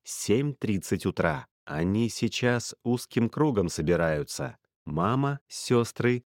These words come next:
и Хенут Тауи, жена Ила.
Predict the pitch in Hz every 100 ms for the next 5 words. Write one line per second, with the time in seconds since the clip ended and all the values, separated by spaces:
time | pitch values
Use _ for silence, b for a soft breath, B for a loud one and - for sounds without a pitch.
0 | _ - 127 151 - - 170 147 139 131
1 | - 147 147 151 110 80 - 90 127 135
2 | 135 - 139 92 76 -